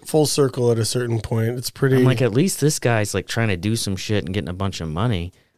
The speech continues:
Speaker 2: I literally lost my shit over Chick-fil-A, and then lost it so bad that I just ended up with nothing. Nothing, Matt.
Speaker 1: But that's over money, too, because
Speaker 2: Then I ate pizza, then I ate pizza rolls as a thirty-five-year-old man.
Speaker 1: Okay, don't,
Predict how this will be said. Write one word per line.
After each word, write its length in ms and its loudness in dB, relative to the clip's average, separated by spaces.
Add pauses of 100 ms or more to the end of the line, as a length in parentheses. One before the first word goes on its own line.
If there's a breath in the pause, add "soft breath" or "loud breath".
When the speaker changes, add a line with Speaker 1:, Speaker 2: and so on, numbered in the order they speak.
(160)
Speaker 2:
I 200 0
literally 440 2
lost 300 -2
my 160 -2
shit 220 -2
over 220 -2
Chick-fil-A, 680 -8 (380)
and 60 0
then 140 2
lost 320 -2
it 100 -6
so 180 0
bad 320 0
that 140 -2
I 80 -2
just 260 -6
ended 240 -4
up 140 -8
with 120 -8
nothing. 440 -6 (320)
Nothing, 380 0
Matt. 320 -10 (280 soft breath)
Speaker 1:
But 120 4
that's 200 2
over 240 4
money, 300 6
too, 300 4
because 260 2
Speaker 2:
Then 100 4
I 40 4
ate 260 2
pizza, 460 2
then 240 4
I 80 4
ate 240 0
pizza 400 -2
rolls 360 0
as 120 -4
a 80 -4
thirty-five-year-old 1040 -2 (400)
man. 320 -2 (420)
Speaker 1:
Okay, 300 2
don't, 500 4